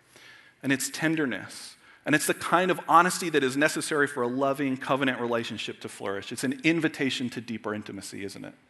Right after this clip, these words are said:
This is what Jesus is doing here. And so I want to propose this. Let's be the people who ask Jesus,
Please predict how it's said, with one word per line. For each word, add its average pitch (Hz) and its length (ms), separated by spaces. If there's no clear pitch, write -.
This 160 180
is 156 120
what 143 140
Jesus 127 380
is 104 100
doing 110 280
here. 110 280
And 147 120
so 190 80
I 170 60
want 196 180
to 190 60
propose 180 440
this. 170 260
Let's 196 260
be 262 120
the 220 100
people 196 300
who 175 260
ask - 300
Jesus, - 680